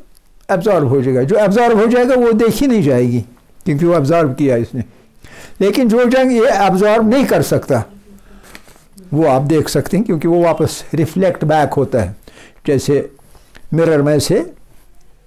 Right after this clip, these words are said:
sun ray वापस reflect होती है, तो उसी तरह से वो reflect होता है, और हम इस reflected rays को देखते हैं, reflected color को देखते हैं। जो ये reflected, मुनाकिस किया हुआ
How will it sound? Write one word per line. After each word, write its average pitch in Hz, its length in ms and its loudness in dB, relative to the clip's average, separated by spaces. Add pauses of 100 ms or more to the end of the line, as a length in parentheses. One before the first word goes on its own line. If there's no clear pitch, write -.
(240)
sun 151 380 -2
ray 147 400 0 (340)
वापस 147 360 -2
reflect 131 380 -4
होती 135 240 -4
है, 120 120 -6 (540)
तो - 60 0
उसी 202 220 0
तरह 202 220 2
से 196 120 0
वो 190 160 2
reflect 196 380 0
होता 208 240 2
है, 269 160 2
और 185 260 2
हम 214 520 -2
इस 247 200 0
reflected 196 600 0 (680)
rays 165 240 2
को 185 120 0
देखते 170 280 0
हैं, 147 140 0
reflected 180 600 -2
color 170 300 2
को 160 140 0
देखते 135 300 -2
हैं। - 120 -8 (500)
जो 151 80 -2
ये 151 140 2
reflected, 156 720 0 (680)
मुनाकिस 175 640 0
किया 208 240 0
हुआ 165 460 0